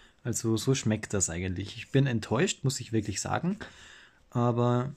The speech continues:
ja, ich mein, wem's gefällt, mir, ich mag's nicht. Aber ja,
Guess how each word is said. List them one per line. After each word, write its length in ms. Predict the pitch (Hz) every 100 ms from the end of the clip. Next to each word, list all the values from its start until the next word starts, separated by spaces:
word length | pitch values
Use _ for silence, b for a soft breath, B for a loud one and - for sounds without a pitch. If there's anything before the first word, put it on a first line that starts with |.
| _ _ -
ja, 240 | 113 95
ich 160 | 76 -
mein, 320 | 80 82 85 - _ B B B
wem's 280 | 87 82 -
gefällt, 500 | 90 - 98 123 104
mir, 260 | 101 101
ich 240 | 101 101 -
mag's 260 | 82 -
nicht. 300 | 117 170 170 - B B B B B B _ -
Aber 680 | 160 165 165 160 160 143 - -
ja, 320 | 202 226